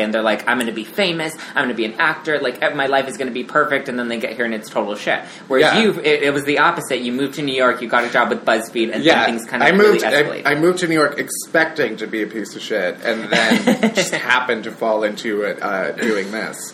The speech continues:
Speaker 1: So what was your mindset, like, back when you were down in the basement working with Janice?
Speaker 2: <laughs> Yeah.
Speaker 1: What did you see for yourself?
Speaker 2: I always,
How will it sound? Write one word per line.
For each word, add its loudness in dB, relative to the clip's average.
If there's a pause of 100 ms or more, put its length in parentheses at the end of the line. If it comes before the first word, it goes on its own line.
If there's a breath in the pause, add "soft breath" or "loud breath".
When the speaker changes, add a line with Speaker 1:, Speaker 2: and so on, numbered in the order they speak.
(120)
Speaker 1:
So 2
what 0
was 2
your 6
mindset, 0
like, 0
back 4
when -4
you -4
were 0
down 2
in -2
the -4
basement -4
working 0
with -4
Janice? -2 (160)
Speaker 2:
<laughs> -4
Yeah. 4 (120)
Speaker 1:
What 2
did 0
you -4
see -8
for -10
yourself? -12 (160)
Speaker 2:
I 6
always, 6